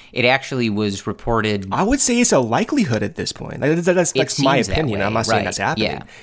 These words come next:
Speaker 2: Yeah, they're not talking,
Speaker 1: So
Speaker 2: <laughs> dude.
Speaker 1: we, there, there's a report from Fox Sports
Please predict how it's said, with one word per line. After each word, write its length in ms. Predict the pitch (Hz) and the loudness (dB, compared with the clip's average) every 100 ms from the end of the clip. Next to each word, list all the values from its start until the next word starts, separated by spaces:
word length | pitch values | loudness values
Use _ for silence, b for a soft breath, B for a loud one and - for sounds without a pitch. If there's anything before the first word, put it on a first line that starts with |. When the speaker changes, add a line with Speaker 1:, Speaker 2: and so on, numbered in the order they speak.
| B | B
Speaker 2:
Yeah, 260 | - 311 - | -4 -2 0
they're 140 | 170 | 0
not 180 | 208 - | 0 -2
talking, 220 | - 254 131 | 0 2 4
Speaker 1:
So 380 | 127 123 120 - - - | 2 2 -2 -4 -10 -4
Speaker 2:
<laughs> 120 | - | -2
dude. 120 | 170 | -2
Speaker 1:
we, 460 | 127 131 123 120 120 | -2 -2 0 0 0
there, 240 | 120 123 110 | 0 0 2
there's 180 | 117 | 0
a 80 | 104 | 0
report 460 | 107 104 139 143 - | -2 -2 -2 -2 -2
from 180 | 120 110 | -4 -2
Fox 380 | 120 113 - | 0 0 0
Sports 600 | - 113 107 104 - - | -8 -4 -2 -2 -4 -6